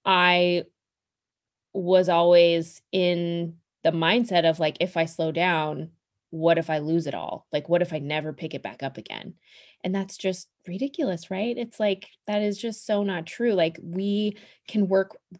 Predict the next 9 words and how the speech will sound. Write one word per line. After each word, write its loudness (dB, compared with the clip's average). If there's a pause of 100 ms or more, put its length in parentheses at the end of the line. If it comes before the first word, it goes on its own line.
(120)
really, 4
really 0
hard -2
and 2
vigorously 0
and, 2
like, 0
intensely -2 (140)
for, 4